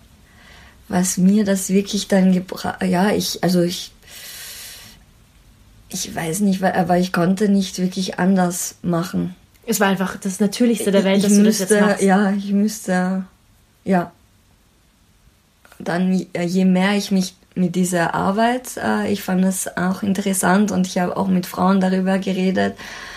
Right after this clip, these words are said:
Speaker 1: und, äh, ja, und die Reaktionen waren, okay, manchmal nicht so gut, aber, <laughs> aber manchmal auch positiv, also das war,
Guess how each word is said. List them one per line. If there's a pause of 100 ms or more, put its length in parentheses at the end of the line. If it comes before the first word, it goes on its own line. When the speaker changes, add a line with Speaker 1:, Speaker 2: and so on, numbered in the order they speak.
(520)
Speaker 1:
und, (220)
äh,
ja,
und
die
Reaktionen
waren, (520)
okay,
manchmal
nicht
so
gut,
aber, (720)
<laughs>
aber
manchmal
auch
positiv,
also
das
war,